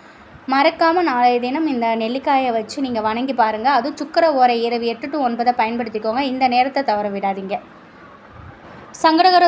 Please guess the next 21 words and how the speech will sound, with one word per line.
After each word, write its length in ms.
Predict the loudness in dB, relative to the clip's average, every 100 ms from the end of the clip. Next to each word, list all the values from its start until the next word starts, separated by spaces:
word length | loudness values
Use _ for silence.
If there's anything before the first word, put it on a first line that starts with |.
| 4
சதுர்த்தியில 560 | 2 0 -2 0 0
விநாயகரை 500 | 2 2 2 2 2
நம்ம 320 | 2 4 4
வழிபட்டோம்னா, 600 | 2 2 2 2 2 2
நம்முடைய 280 | 0 0 2
கஷ்டங்கள் 460 | 2 2 0 0 0
எல்லாமே 680 | 0 2 2 2 0 -4 -8 -18 -20 -12 -4
தீர்ந்து 340 | 0 0 0
போகும். 380 | 0 0 2 0
ரொம்ப 460 | 0 0 0 2
நாளைய 440 | 2 0 2 2 2
தினம் 260 | 0 0
வந்து 400 | 0 -2 0 2 0
வானத்துல 460 | 0 0 -2 -4
தெரியக்கூடிய, 760 | -4 -2 -2 -2 -2 2 2 2 -4 -8
ஆ, 360 | -4 -2 0 -2
அந்த 200 | -2 -4
நிலவை 400 | 0 2 2 2
பார்த்து 520 | 2 2 2 -2 -2
நீங்க 220 | -2 0
வணங்கிக்கோங்க. 840 | 0 -2 -4 -6 -4 -2 2 2